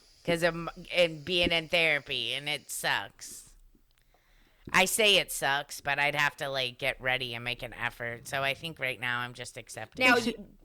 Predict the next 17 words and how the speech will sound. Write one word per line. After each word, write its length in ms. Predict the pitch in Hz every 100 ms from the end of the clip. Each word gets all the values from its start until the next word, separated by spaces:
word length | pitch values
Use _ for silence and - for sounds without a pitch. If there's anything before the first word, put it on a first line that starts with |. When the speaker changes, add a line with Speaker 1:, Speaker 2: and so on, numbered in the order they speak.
| - -
Speaker 2:
do 120 | 214 254
you 140 | 254
s-, 220 | 240 - 196
do 100 | 240
you 140 | 233
use 400 | 226 196 196 - - -
or 160 | 190
have 280 | 180 170 170
you 140 | 180
used 580 | 180 196 202 196 185 - _ _ -
da-, 180 | 220 190
the 100 | 214
dating 260 | 214 220
apps? 440 | 226 226 - - - _ _ _ _ _ _ _ _ _ -
Speaker 1:
I 180 | 165 233
tried, 920 | 233 - 139 127 131 135 147 156 151
but 340 | 147 139 135